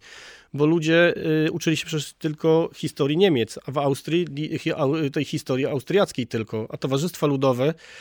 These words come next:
y, które działały w całej Polsce, ale mówimy o tych pomorskich, no, ym, pokazywały całą historię, y, Polski, geografię Polski i co, y, także różne kwestie inne, medyczne na przykład. Uczyli ludzi, żeby chodzić do lekarzy, żeby korzystać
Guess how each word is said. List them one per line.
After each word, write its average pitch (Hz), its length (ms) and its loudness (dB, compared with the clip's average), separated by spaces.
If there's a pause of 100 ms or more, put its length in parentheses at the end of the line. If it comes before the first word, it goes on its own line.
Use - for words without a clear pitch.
(240)
y, 139 500 4
które 139 180 2
działały 147 240 4
w - 40 -16
całej 156 280 2
Polsce, 151 540 0
ale 143 200 2
mówimy 151 260 2
o 147 40 2
tych 147 160 -8
pomorskich, 143 680 0
no, 170 460 0
ym, 165 300 2
pokazywały 147 720 2
całą 147 280 0
historię, 113 500 -2
y, 120 320 -4 (200)
Polski, 131 580 -2 (360)
geografię 135 500 2
Polski 151 580 -2
i 180 100 -8
co, 165 160 -2
y, 147 680 -2
także 170 300 -4
różne 190 280 -4
kwestie - 340 -6
inne, 165 180 0
medyczne 135 460 -2
na 113 100 -4
przykład. - 400 -10
Uczyli 143 320 -4
ludzi, 143 240 -4
żeby 139 160 -4
chodzić 131 300 -6
do 123 100 -2
lekarzy, 117 380 -4
żeby 120 180 -8
korzystać 135 480 -6